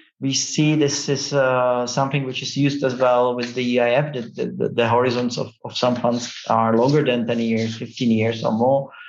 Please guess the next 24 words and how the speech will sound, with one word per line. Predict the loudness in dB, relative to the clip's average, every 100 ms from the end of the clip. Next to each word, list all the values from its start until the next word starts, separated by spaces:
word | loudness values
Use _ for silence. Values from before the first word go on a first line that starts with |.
| -20 -20 _ -18 -18 _ _ 0
Uh, | 2 2 2 2 0 -4 -8 -18 _ _ _ _ _ _ -14 -2
and | 2
the | 4
other | 4 4
investors, | 2 0 -2 0 0 -2 -8 -18 -4
yeah, | 0 0 0
it's, | -6 -12 -20 -20 _ _ _
I | 0 2
think | 2 2
it's, | -2
it's, | -6 -8 -6
it's | -4 -2
good | -2 -2
to | -2
try. | 0 2 4 2 0 -6 -18 _ -18 -2
Uh, | 2 2 2
how | 2
to | 0
say | 0 0 0
if, | -2
if | -6 -6
this | -6 -2
works? | 0 0 -2 -6 -4
Uh, | 0 2 2 2 0